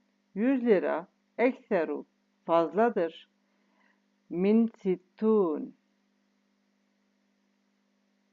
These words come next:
Min sittune liraten.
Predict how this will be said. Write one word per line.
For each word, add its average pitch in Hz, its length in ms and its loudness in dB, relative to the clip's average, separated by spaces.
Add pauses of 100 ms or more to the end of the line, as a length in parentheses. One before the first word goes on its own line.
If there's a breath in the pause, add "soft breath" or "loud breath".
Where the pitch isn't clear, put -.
(2000)
Min 156 400 -8
sittune 170 720 -8
liraten. 165 580 -8